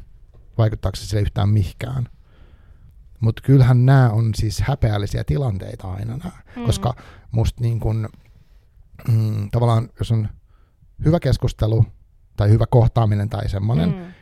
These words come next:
Speaker 1: niin sit siihen liittyy aina se semmonen, että en mä niinku oikeastaan tiedä, mihin tää niinku, mihin tää menee, että onko tässä niinku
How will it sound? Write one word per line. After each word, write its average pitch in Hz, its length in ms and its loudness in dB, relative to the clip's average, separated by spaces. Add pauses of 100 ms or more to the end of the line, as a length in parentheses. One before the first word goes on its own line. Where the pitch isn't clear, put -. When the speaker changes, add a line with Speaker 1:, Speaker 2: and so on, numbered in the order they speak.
Speaker 1:
niin - 80 -2
sit 104 160 2
siihen 113 160 4
liittyy 127 340 2
aina 104 140 0
se 90 80 -4
semmonen, 101 360 2
että 104 120 -2
en 104 80 2
mä 120 100 2
niinku 123 160 4
oikeastaan 101 240 -2
tiedä, 98 240 0
mihin 101 240 2
tää 104 160 -2
niinku, 107 280 -2 (760)
mihin 127 180 4
tää 113 160 0
menee, 113 180 4
että 101 80 2
onko 110 80 2
tässä 113 120 0
niinku 104 180 2